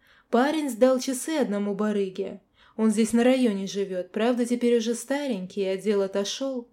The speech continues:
Барыга, узнав об убийстве, о часах сообщил ментам. Был у них осведомителем. По-другому таким, как он, нельзя, мигом лавочку прикроют. Само собой, Шмыгу тут же взяли.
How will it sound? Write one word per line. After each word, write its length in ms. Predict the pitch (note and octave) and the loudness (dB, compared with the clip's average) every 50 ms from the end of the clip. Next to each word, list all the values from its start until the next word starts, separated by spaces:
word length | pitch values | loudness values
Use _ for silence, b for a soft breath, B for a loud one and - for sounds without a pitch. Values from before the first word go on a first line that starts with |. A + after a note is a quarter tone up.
| b b b b b b b | b b b b b b b
Барыга, 400 | G#3 G3+ A3+ C#4 D#4 F4 D4 D#4 | 0 2 2 2 2 2 0 0
узнав 380 | D#4 C#4+ B3 C4+ D4 D4+ C#4+ | 0 0 0 -2 -2 -2 2
об 160 | C4+ B3 G3 A3 | 0 2 2 2
убийстве, 640 | G#3+ F#3 F#3 G#3 A#3+ C4+ C4 - - G#3+ G3+ F#3+ | 0 0 0 -2 -2 -2 -2 -6 -6 -4 -2 -2
о 40 | F#3+ | -2
часах 400 | F#3+ - A3+ G#3+ - C4+ D4 C#4+ | -2 -4 -6 -4 -2 -4 -4 -4
сообщил 440 | - - B3 A#3 A#3+ - - A#3+ A#3+ | -2 0 -2 0 0 0 0 0 2
ментам. 640 | B3 B3 A#3+ A3 G#3+ - G3 F3+ F3 F3 F3 F3+ - _ _ _ _ _ _ _ _ _ _ - | 2 2 2 0 0 -2 -4 -6 -6 -8 -14 -18 -20 _ _ _ _ _ _ _ _ _ _ -4
Был 240 | - A3+ C#4+ D4+ C#4+ | -2 0 0 2 2
у 20 | |
них 220 | C4 A#3 A#3+ A#3 C4+ | 0 0 0 2 0
осведомителем. 960 | C4 B3+ - C4 A#3+ C4+ C4 B3 A3 G3+ G#3 - G3+ F#3 F3+ F3+ F#3+ G3+ - _ b b b b b b b b b b | 0 0 0 -2 0 2 2 2 0 -2 -2 -6 -6 -4 -4 -6 -8 -12 -20 _ b b b b b b b b b b
По-другому 560 | b A#3 A3 A#3 B3+ B3 A#3 C#4+ D4+ D#4 D#4 B3+ | b 0 4 4 4 4 4 2 -2 -2 0 2
таким, 320 | C4 B3+ B3 C4+ C4+ B3 | 2 2 2 2 -4 0
как 220 | B3+ A#3+ A#3+ - | 0 0 0 2
он, 160 | C4+ C4+ B3+ B3 | 0 2 2 2
нельзя, 420 | A#3 A3 G#3+ G3 F#3+ A#3+ C4 B3+ | 2 2 0 2 2 2 2 2
мигом 320 | A3+ A3+ C4 B3 A#3 G#3 | 2 0 2 2 0 0
лавочку 460 | G#3 G#3 G3+ G3 F#3+ G3 - - - G#3+ | 2 2 0 0 0 -2 -6 -6 -8 -4
прикроют. 680 | - A3 G#3 - G#3+ G#3 F#3+ F#3 F3+ F3+ F#3 _ - _ _ _ _ _ _ _ _ _ | -4 -4 -4 -4 -4 -4 -4 -4 -6 -6 -10 _ -20 _ _ _ _ _ _ _ _ _
Само 320 | - - A#3 C4 E4 F#4 | -4 0 0 0 2 0
собой, 340 | F#4 F#4 E4 D4 C4 D4 D4+ | -2 -2 -4 -4 -4 -4 -4
Шмыгу 380 | D4 - A#3+ A#3 C#4+ D#4 D4+ C4 | -4 -2 0 0 0 0 -2 -4
тут 200 | B3+ A#3+ B3+ A#3+ | -2 0 0 0
же 120 | A3 A#3 | 0 -2
взяли. 580 | G#3+ E3 E3+ F#3+ F#3 F#3+ F#3 F3+ F3+ F#3 G#3 | -2 -2 -4 -4 -2 -2 -4 -4 -6 -8 -10